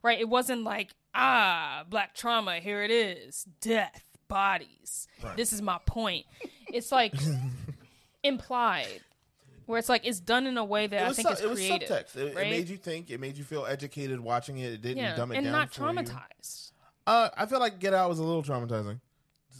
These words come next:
Speaker 2: only slightly. And I would only say for a person as a black male who, and this is the reason why he did it, he was also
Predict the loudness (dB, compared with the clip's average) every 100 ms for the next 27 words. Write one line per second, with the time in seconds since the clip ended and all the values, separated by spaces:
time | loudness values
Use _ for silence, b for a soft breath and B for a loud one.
0 | -6 0 2 2 2 2 2 -2 -4 -4
1 | -6 -4 -2 0 -2 -2 -4 -4 -4 -4
2 | -2 -4 -4 -8 -10 _ _ _ _ _
3 | -14 -12 -6 0 0 0 -4 -2 -4 -6
4 | -8 -6 -8 -10 -16 -18 _ _ _ _
5 | _ -6 -2 -2 -4 -2 -2 0 -2 0
6 | -2 -2 -2 -2 -4 _ _ _ _ _
7 | -10 -6 -4 -4 -6 -4 -4 -4 -6 -8